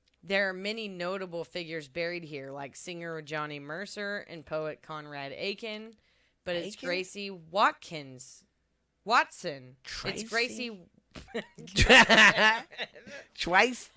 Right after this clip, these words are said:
Speaker 2: Say that again, Tracy. How'd you say that? Twicey?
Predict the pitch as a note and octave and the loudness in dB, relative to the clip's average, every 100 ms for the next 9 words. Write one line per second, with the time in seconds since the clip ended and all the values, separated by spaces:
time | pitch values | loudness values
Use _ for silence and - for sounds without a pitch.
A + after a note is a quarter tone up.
0 | D#3+ - E3+ G#3 G#3+ G3+ G#3 G#3+ - F3 | -8 0 4 4 2 0 0 -2 0 0
1 | F#3+ - E3+ F3+ G3+ A3 A#3+ A3 A3 G#3 | 0 2 2 2 -2 -6 -4 -2 -2 -6
2 | F#3+ - D3+ F3 G3 G3 G#3+ | -4 4 4 4 0 -4 -6